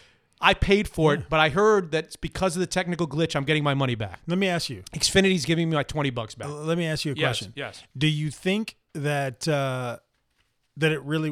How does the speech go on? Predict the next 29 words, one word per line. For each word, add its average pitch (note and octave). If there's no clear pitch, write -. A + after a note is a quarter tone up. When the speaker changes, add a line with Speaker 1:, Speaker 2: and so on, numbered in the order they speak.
Speaker 2:
now D#3+
I'm D#3+
being C#3+
cynical A#2+
and B2+
I'm B2
being C3
a, B2
a C#3+
super, C#3
like, A2+
cons-, D#3
Speaker 1:
Mitch-like? D#3+
Are -
you F#3
Speaker 2:
cons-, E3
Speaker 1:
being D3
Speaker 2:
no, G3+
I'm G#3+
being, A3
Speaker 1:
Mitch-like? -
Speaker 2:
I'm G3+
being F#3+
a D#3
conspiracy D3
theorist B2
right B2
here. G#2+
Speaker 1:
Okay. E3